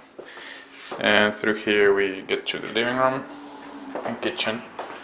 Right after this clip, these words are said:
Let's have a look here first. It's a really nice space. We have a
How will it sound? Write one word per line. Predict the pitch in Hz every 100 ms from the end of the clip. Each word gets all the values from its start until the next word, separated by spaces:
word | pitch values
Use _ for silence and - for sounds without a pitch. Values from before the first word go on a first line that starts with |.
| - - -
Let's | - -
have | - -
a |
look | - -
here | - - 135 139 135
first. | - - 156 143 120 160 - - - - - - - - - - - - - - - - - - - - -
It's | - -
a |
really | - 98 101
nice | 98 95 - - -
space. | - - 139 156 - - - - -
We | 110
have | 110 104
a | 104 -